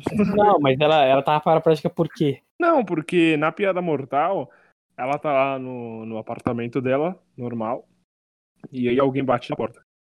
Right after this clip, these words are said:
Speaker 1: E quando ela abre, o Coringa tá vestido de roupa de praia,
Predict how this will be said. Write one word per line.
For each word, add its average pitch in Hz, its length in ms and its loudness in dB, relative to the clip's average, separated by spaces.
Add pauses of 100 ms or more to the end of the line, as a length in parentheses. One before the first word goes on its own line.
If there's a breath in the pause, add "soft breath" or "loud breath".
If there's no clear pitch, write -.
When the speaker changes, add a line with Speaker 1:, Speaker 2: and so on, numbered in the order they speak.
Speaker 1:
E - 80 -16
quando 120 180 -6
ela 120 320 2
abre, 151 320 -8
o 117 80 -14
Coringa 127 400 -4
tá 127 100 -4
vestido 123 440 -6
de 120 80 -8
roupa 123 260 -4
de 127 80 -6
praia, 127 560 0